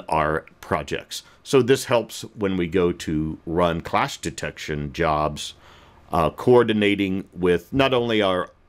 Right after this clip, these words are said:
own discipline, our own electrical discipline, but with the other disciplines.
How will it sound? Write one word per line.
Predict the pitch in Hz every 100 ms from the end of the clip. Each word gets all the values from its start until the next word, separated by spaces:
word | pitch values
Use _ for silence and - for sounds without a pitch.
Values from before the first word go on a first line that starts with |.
| _
own | 120 127 127 120
discipline, | 90 95 - 80 90 85 85 - -
our | 80 78
own | 107 107 104
electrical | 87 98 - 110 85
discipline, | 76 80 - - 80 76 - - -
but | 135 120
with | 123
the | 120 113
other | 104 110 90
disciplines. | 78 87 - 80 - 69 73 -